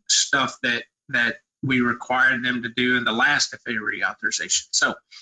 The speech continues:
you know, that's one area. Um, we have a variety of other things. In fact, I've told stakeholders and my friends out there, you know, "Give me your list. You know, what are the things that you would like to see,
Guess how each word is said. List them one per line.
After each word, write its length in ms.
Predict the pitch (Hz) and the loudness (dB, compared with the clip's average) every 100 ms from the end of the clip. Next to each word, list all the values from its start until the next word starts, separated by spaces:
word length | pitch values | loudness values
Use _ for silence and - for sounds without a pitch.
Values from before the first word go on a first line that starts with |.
| - - _ _ | -18 -18 _ _
you 140 | 156 | -4
know, 60 | 131 | 0
that's 260 | 147 151 | 2 2
one 240 | 156 160 151 | 2 4 4
area. 380 | 127 120 101 87 _ _ _ _ _ _ | 4 4 2 -4 _ _ _ _ _ _
Um, 340 | 135 127 131 131 | 0 2 4 4
we 120 | 156 | 4
have 140 | 165 | 2
a 140 | 151 127 | 2 2
variety 600 | 127 127 135 160 170 165 | 0 2 2 2 2 2
of 100 | 143 | 2
other 200 | 151 151 | 2 2
things. 300 | - 123 113 | 0 -2 -2
In 60 | 123 | 0
fact, 220 | 143 139 | 0 2
I've 240 | 135 117 | 0 0
told 320 | - 160 156 | -2 0 0
stakeholders 680 | - - 170 165 151 139 127 | 0 0 0 0 0 2 2
and 80 | 123 | 2
my 120 | 127 | 0
friends 360 | 117 151 165 147 | 2 2 2 4
out 200 | 127 117 | 2 2
there, 200 | 120 104 | 0 -2
you 100 | 131 | -2
know, 140 | 127 110 | -6 -4
"Give 140 | 151 190 | -2 2
me 120 | 185 | 2
your 240 | 180 160 147 | 4 4 4
list. 420 | 151 156 - - | 4 2 2 0
You 80 | 123 | 0
know, 60 | |
what 140 | 120 170 | -2 0
are 80 | |
the 100 | 202 | 0
things 260 | - 165 156 | 0 0 0
that 100 | 135 | 0
you 160 | 139 160 | 2 4
would 160 | 170 | 4
like 240 | 143 139 135 | 4 2 0
to 80 | 123 | 0
see, 520 | - - 147 123 113 | 2 2 0 -2 -4